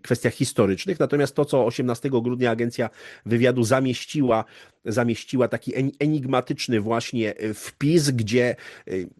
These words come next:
no, niedwuznacznie, e, sugerowała możliwość właśnie wyłączenia,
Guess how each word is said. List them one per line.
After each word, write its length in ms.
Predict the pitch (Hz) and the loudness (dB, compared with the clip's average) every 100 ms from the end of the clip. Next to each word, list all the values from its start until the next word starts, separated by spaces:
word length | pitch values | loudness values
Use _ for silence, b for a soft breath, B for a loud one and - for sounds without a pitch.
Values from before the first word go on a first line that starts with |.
| - | -8
no, 160 | 139 156 | 2 8
niedwuznacznie, 1000 | 185 147 160 139 143 160 - 143 131 120 117 113 | 8 8 6 4 4 2 0 0 2 0 0 -2
e, 40 | |
sugerowała 960 | - 196 156 143 127 131 139 120 104 - _ _ _ _ _ _ _ _ _ _ - | 0 2 4 6 6 6 6 4 2 -6 _ _ _ _ _ _ _ _ _ _ -2
możliwość 520 | 120 107 131 113 104 | -2 0 0 0 0
właśnie 420 | 113 113 - 113 | -4 -4 -4 -4
wyłączenia, 960 | 127 113 220 220 185 165 - 131 98 | -4 0 2 4 2 2 0 0 -2